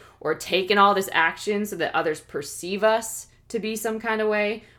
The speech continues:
We're, like, really that identity. Like, we just know it from our core, right?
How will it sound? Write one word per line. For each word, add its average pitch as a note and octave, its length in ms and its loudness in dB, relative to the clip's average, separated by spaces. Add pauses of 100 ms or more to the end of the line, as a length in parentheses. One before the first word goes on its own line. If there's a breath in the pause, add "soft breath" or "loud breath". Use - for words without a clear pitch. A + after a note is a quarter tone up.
We're, G3+ 180 6
like, A#3 300 8
really F#3+ 480 6
that E3 180 8
identity. C3 640 -2
Like, E3+ 240 2
we F#3+ 160 0
just F3+ 260 -2
know F3 320 2
it F#3 120 -2
from F#3 160 -6
our C#3+ 120 -2
core, - 440 -8 (440)
right? D3+ 380 0